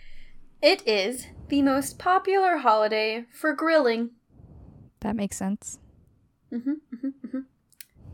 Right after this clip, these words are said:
Speaker 1: And, um, it's grilling most, a lot of hot dogs. So <laughs> it is estimated the number of hot dogs eaten by Americans on the fourth of July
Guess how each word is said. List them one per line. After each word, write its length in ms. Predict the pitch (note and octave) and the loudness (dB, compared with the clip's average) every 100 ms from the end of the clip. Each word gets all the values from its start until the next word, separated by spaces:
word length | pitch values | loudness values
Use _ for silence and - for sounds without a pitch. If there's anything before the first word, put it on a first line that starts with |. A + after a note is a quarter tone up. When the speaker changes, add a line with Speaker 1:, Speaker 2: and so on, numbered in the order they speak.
| - | -8
Speaker 1:
And, 400 | A#3 A3+ A3+ A3+ | -6 -4 -4 -2
um, 540 | A3 A3 A3 A3 A3 - | 0 2 0 -2 -6 -10
it's 240 | A3 G#3+ | -10 -10
grilling 520 | C4+ A#3 A3+ A3 G#3 | -4 -2 0 -4 -6
most, 320 | G#3 G#3+ - - | -8 -8 -12 -8
a 100 | F#3+ | -2
lot 200 | G#3+ G#3 | 4 4
of 60 | G3+ | 4
hot 220 | A#3+ C#4 | 2 4
dogs. 340 | G3 A3 - - - _ | 2 0 -4 -16 -20 _
So 480 | - - A#3+ G#3+ A3 | -14 2 4 4 2
<laughs> 2250 | C#4 - - - - _ _ _ _ - - - A5 - _ _ _ C5 D5 G#4+ F#4+ - | -6 -12 -20 -20 -20 _ _ _ _ -20 -18 -14 -14 -16 _ _ _ -6 -6 -12 -16 -6
it 160 | C4 C4 | -2 0
is 200 | D4+ D4+ - | -2 -4 2
estimated 920 | C4+ D#4 - F4+ C4 G#3 G3+ G#3 B3+ - D#4 - - _ - | 4 4 -2 -2 0 -2 -4 -6 -8 -14 -20 -20 -20 _ -12
the 600 | A#3+ C4 B3 B3 B3 - - _ - | -4 -4 -4 -2 -2 -4 -10 _ -6
number 500 | B3+ B3 C#4+ E4 F4+ | 0 4 4 4 2
of 180 | F4 - | 0 -2
hot 300 | D4 C4+ C4+ | 2 2 4
dogs 400 | C4+ C#4 C#4 - _ | 2 2 -2 -12 _
eaten 560 | C4+ D4+ G3+ F3+ A#3+ - - | -6 -6 -6 -8 -8 -10 -14
by 320 | G3 A#3 C4+ | 0 4 4
Americans 1000 | D4 D4 D4 D4+ D#4 B3+ F3 F#3 A#3 - - - | 4 2 0 -2 -2 -2 -4 -6 -10 -12 -12 -4
on 180 | B3 | 0
the 100 | C4+ | 0
fourth 300 | D#4 E4 C#4+ | 2 0 0
of 140 | D#4+ D4+ | -8 -6
July 800 | D#4 D#4 D#4 D4+ G#3+ G3 C4 | -2 2 6 6 6 2 0